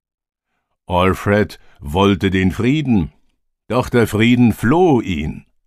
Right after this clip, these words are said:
Und die Dänen kamen, und die Nordmänner kamen, und er hatte keine andere Wahl, als zu kämpfen.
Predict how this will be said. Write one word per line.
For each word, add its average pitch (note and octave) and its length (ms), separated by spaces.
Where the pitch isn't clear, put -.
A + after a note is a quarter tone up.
Und - 180
die D2 120
Dänen G#2+ 480
kamen, A2+ 560
und C2 120
die D2+ 80
Nordmänner G#2 600
kamen, A2+ 600
und G2 200
er G#2 180
hatte G#2 220
keine G#2 280
andere G#2+ 360
Wahl, C#3 340
als G#2 300
zu - 160
kämpfen. - 560